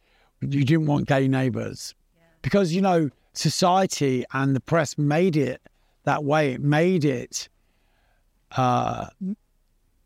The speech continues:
Speaker 1: so that we were hated. You know, we were the, we, we brought that disease on ourselves, so therefore we deserve what we got. And no one wanted to rent flats to gay people. Uh, so everyone got thrown out of the houses. It was really bad.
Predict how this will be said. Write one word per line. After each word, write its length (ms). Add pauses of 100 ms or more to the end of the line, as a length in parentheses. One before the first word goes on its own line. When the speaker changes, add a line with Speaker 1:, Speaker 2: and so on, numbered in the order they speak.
(260)
Speaker 1:
so 300
that 160
we 140
were 100
hated. 580 (440)
You 120
know, 160
we 220
were 120
the, 180
we, 220
we 540
brought 420
that 180
disease 440
on 120
ourselves, 480
so 120
therefore 360
we 140
deserve 360
what 140
we 120
got. 300 (420)
And 100
no 160
one 200
wanted 300
to 100
rent 260
flats 420
to 100
gay 220
people. 640 (440)
Uh, 260
so 180
everyone 320
got 180
thrown 220
out 80
of 60
the 60
houses. 360
It 80
was 140
really 180
bad. 280